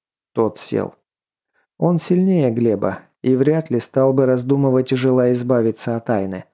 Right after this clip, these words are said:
Но если пожелает, она не будет останавливать. «Но это неправильно»,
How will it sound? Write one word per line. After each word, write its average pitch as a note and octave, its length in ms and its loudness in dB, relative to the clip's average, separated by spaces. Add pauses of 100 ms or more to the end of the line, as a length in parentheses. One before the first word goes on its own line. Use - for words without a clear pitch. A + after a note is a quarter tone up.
(280)
Но A#2 120 -4
если G#2 380 -2
пожелает, G#2+ 800 -4
она C3 280 0
не B2 140 0
будет C#3+ 380 -2
останавливать. G2+ 800 -6 (1200)
«Но D3+ 260 2
это D3+ 280 0
неправильно», D3 800 0